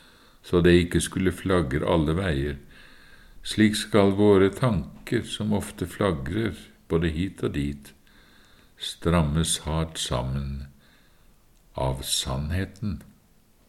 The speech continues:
Så vi alltid møter en fristeren med: "Dette har Gud sagt i sitt ord. Og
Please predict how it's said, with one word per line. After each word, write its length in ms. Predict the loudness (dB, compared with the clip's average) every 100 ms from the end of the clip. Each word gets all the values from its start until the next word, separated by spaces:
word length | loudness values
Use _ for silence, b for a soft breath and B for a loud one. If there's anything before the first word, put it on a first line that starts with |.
| _ _ _ _ _ -20 b b _
Så 220 | -6 0
vi 140 | 6 10
alltid 460 | 12 10 4 -2 2
møter 400 | 2 2 0 0
en 140 | 0
fristeren 800 | 0 -6 -6 -8 -10 -6 -4 -2 -2
med: 320 | 0 -2 -4 -12 b b b b b b b b b _
"Dette 580 | 2 2 -4 -10 -2 0
har 180 | 0 0
Gud 320 | 0 0 -2
sagt 520 | -6 -4 -6 -8 -10 -8
i 60 |
sitt 340 | -6 -6 -6 -6
ord. 300 | -6 -4 -8 -14 -20 _ _ _ _ _ _ -20 b b b b b b b b
Og 80 | -8